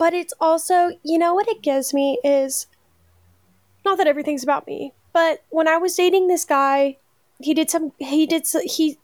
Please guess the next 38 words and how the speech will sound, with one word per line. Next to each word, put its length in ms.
said 360
some 180
crummy 320
stuff. 560
Like, 140
he 140
didn't 340
cheat 220
on 160
me 160
or 80
anything, 240
but 100
he 80
just 200
said 160
some 120
crummy 260
stuff. 500
And 200
then 400
I 120
remember 800
in 140
the 80
heat 280
of 80
a 80
moment 280
when 100
he 120
was 140
apologizing 680
and 80
stuff, 260
it 80
was 160
so 220